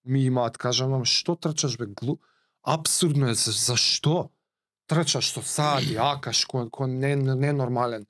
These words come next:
со саати.“ But if you can find meaning, значење,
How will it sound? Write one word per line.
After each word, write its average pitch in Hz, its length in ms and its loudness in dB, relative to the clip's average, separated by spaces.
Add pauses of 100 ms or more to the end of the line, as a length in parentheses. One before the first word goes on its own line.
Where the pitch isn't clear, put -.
(340)
со - 180 0
саати.“ - 580 0 (1200)
But - 520 -2 (200)
if - 260 -2
you 175 100 4
can 202 240 4
find 165 520 4
meaning, 143 1000 4 (1120)
значење, 127 960 2